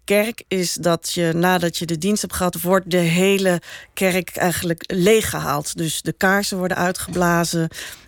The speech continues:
het altaar wordt leeggeruimd, het tafelkleed gaat weg, alles wordt weggehaald en het wordt droevig en leeg in de kerk. En dat is zo'n indrukwekkend ritueel.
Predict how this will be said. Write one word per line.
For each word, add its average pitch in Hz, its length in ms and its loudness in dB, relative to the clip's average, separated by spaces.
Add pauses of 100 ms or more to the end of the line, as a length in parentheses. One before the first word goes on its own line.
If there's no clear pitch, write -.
het - 200 -8
altaar 190 360 2
wordt 175 160 -2
leeggeruimd, 170 520 2
het 170 120 -10
tafelkleed 175 580 0
gaat 160 180 -6
weg, 160 400 -2
alles 185 320 0
wordt 165 360 -4 (200)
weggehaald 156 800 0
en 165 200 2
het 160 140 -2
wordt 165 200 -4 (100)
droevig 185 500 0
en 165 240 2
leeg 190 320 2
in - 100 -10
de 156 80 -8
kerk. 156 460 -6 (400)
En 170 100 4
dat 160 120 2
is 160 160 -4
zo'n 208 440 4
indrukwekkend 185 800 0
ritueel. 175 800 0